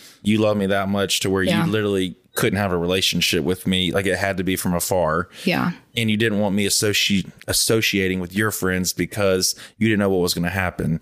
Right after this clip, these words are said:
Speaker 2: Yeah.
Speaker 1: You know, that's some tough love. And
Speaker 2: Yeah.
Speaker 1: she had to do tough love. My parents, um,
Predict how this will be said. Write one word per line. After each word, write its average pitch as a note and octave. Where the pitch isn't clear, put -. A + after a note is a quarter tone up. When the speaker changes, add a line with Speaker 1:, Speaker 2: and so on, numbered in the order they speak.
Speaker 2:
Yeah. E2
Speaker 1:
You G2+
know, E2+
that's G#2
some G2
tough -
love. E2
And -
Speaker 2:
Yeah. -
Speaker 1:
she B2+
had A#2+
to A2
do F#2+
tough G2
love. F2+
My A2
parents, B2
um, G#2